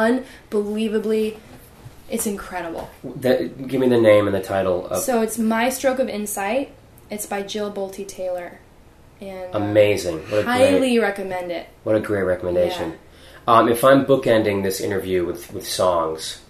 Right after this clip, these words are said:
Speaker 2: from your album, which, if you could pick two to start the interview and to close the interview,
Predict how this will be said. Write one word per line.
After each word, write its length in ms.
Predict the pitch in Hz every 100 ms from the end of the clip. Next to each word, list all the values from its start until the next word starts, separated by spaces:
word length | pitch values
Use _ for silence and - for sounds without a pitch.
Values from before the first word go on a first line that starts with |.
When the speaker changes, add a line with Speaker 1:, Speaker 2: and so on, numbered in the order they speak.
| - - -
Speaker 2:
from 180 | - 101
your 120 | 92 90
album, 360 | 87 82 80
which, 320 | 101 - - - - -
if 200 | - -
you 160 | 107 107
could 200 | - -
pick 220 | 113 -
two 400 | - 104 87 82 -
to 160 | - 90
start 360 | - 92 87
the 60 | 90
interview 300 | 87 85 85
and 80 | 80
to 60 |
close 400 | - 92 90 85
the 80 | 87
interview, 420 | 80 78 82 78